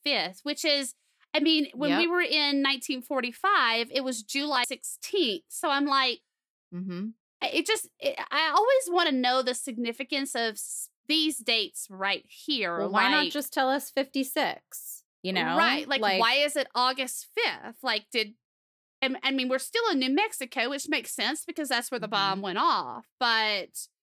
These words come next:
Speaker 1: yeah, I don't
Speaker 2: Or, you know,
Speaker 1: know.
Speaker 2: even if you wanted to set us in summertime, why not just summer nineteen fifty-six or August nineteen fifty-six?
Speaker 1: Yeah,
Speaker 2: It is
Speaker 1: yeah.
Speaker 2: super interesting. The only thing that I looked up was I wanted to know what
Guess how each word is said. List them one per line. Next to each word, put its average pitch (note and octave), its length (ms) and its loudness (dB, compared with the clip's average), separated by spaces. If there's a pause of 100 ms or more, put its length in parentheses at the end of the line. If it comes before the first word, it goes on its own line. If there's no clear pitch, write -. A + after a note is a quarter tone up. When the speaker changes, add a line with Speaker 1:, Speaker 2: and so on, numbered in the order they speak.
(440)
Speaker 1:
yeah, C4+ 160 2
I B3+ 120 2
don't C4+ 260 4
Speaker 2:
Or, D#4+ 140 2
you D#4 60 2
know, B3 180 2
Speaker 1:
know. - 40 -2
Speaker 2:
even C#4+ 240 0
if D4 140 -2
you C#4 140 0
wanted A#3 280 0
to A3+ 120 -8
set G#3 260 0
us G3+ 240 0
in F#3+ 220 -2
summertime, F#3 840 -2
why F3 140 -2
not F#3 220 -2
just G3 380 -6
summer G3 580 0
nineteen F#3 400 -4
fifty-six G3 460 -6
or F#3 140 -4
August G3 720 0
nineteen F3 360 -6
fifty-six? E3 760 -6
Speaker 1:
Yeah, F#3+ 320 0
Speaker 2:
It A3 120 2
is C#4+ 100 4
Speaker 1:
yeah. - 100 2
Speaker 2:
super C#4 240 0
interesting. F3+ 720 -2 (320)
The B3+ 120 0
only C#4+ 340 2
thing D4 240 0
that A3 140 2
I G3 120 2
looked F3+ 420 -2
up E3+ 360 0 (120)
was F3 480 0
I F#3 120 2
wanted F#3+ 360 0
to G3 120 -8
know F3 240 0
what E3 500 -2